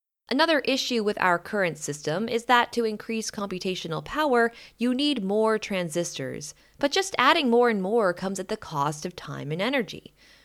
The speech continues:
So if you try to run a complex algorithm like a simulation, it could take so long to run that it is effectively impractical to attempt it. In quantum computing, the basic unit of information changes from the binary bit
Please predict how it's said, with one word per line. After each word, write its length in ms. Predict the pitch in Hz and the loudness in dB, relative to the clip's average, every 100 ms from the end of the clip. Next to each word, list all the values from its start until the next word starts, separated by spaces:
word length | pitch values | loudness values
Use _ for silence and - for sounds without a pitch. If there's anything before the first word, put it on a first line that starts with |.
| _ | _
So 160 | 214 | 2
if 160 | 247 240 | 2 2
you 80 | 240 | -4
try 480 | - 220 247 294 269 | -4 2 4 4 2
to 160 | 220 | 0
run 260 | 196 220 233 | 0 0 0
a 60 | |
complex 640 | 170 180 208 202 190 180 - | -4 -2 -2 -2 -6 -6 -4
algorithm 500 | 185 233 202 175 175 | -2 -2 -2 -2 -2
like 160 | 160 151 | -6 -8
a 60 | |
simulation, 840 | 151 185 156 147 208 - 151 156 165 - | -8 -6 -6 -4 -4 -4 -4 -6 -4 0
it 160 | - | 0
could 120 | 285 | 0
take 240 | 277 254 - | -2 -4 -4
so 320 | - - 277 | -4 0 2
long 640 | 330 240 208 247 175 175 175 | 2 0 0 0 0 -2 -4
to 140 | 185 | -4
run 440 | 196 262 165 190 - - _ | -2 0 -2 -4 -10 -18 _
that 160 | 240 269 | -2 0
it 100 | 277 | 0
is 140 | 285 | 0
effectively 720 | 269 - 427 - 277 226 233 | -2 -2 -6 -4 -6 -2 -2
impractical 720 | 220 226 262 311 - 240 262 | -4 -6 -4 -4 -4 -6 -6
to 160 | 269 294 | -4 -6
attempt 400 | 302 302 359 - | -4 -4 -4 -6
it. 240 | - - - _ _ _ _ _ _ _ | -10 -12 -20 _ _ _ _ _ _ _
In 160 | - 196 | -4 -4
quantum 560 | - 339 415 453 277 240 | -6 0 2 2 0 -2
computing, 600 | 208 - 151 143 147 185 - | -4 -2 -2 -2 -4 -6 -6
the 100 | - | -2
basic 460 | 262 294 453 427 302 | 2 4 4 2 0
unit 260 | 226 233 226 | 4 4 2
of 140 | 196 | 0
information 680 | 190 196 233 175 151 165 165 | -2 -4 -4 -2 -4 -6 -6
changes 680 | - 330 427 330 262 262 - | -2 -2 0 2 2 0 -4
from 160 | 240 240 | -2 0
the 120 | 233 | 0
binary 640 | 226 277 370 403 370 381 | 2 2 2 -2 -4 -4
bit 420 | 277 180 180 - | -2 0 -2 -4